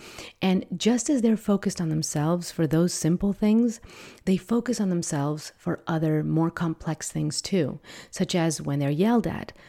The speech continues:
they internalize the message as, "I am bad," not, "Mommy must be in such a bad mood." They take it to mean something about themselves. So we need to keep this in mind as parents, that young children could internalize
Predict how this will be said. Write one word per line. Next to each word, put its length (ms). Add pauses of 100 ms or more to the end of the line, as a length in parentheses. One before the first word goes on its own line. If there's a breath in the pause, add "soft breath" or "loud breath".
(200 loud breath)
they 160
internalize 960
the 60
message 580 (280 loud breath)
as, 320 (200)
"I 180
am 360
bad," 560 (340)
not, 320 (160)
"Mommy 480
must 220
be 140
in 100
such 260
a 60
bad 240
mood." 340 (500 soft breath)
They 220
take 360
it 100
to 100
mean 240
something 600
about 420
themselves. 1000 (480 loud breath)
So 180
we 160
need 280
to 60
keep 260
this 200
in 100
mind 240
as 100
parents, 460 (360 loud breath)
that 120
young 300
children 480
could 180
internalize 840